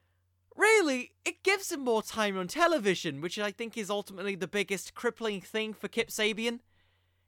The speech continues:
In A E W, he's had these matches, but he hasn't really had a lot of feuds to really sink his teeth into what his character is.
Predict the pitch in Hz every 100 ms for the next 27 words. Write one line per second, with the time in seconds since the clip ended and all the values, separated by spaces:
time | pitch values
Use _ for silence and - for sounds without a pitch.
0 | - 233 285 320 294 - 262 254 240 185
1 | 226 233 254 269 302 - 233 202 160 -
2 | _ 156 262 302 - 160 131 120 - 165
3 | 156 - _ _ _ _ _ _ _ _
4 | _ _ _ _ 226 302 311 269 302 277
5 | 294 247 247 247 247 - 233 220 - 220
6 | 220 214 180 - 233 220 - _ _ -
7 | 190 208 - 226 202 214 175 208 160 185
8 | 202 190 - 208 202 170 190 - 185 269
9 | - -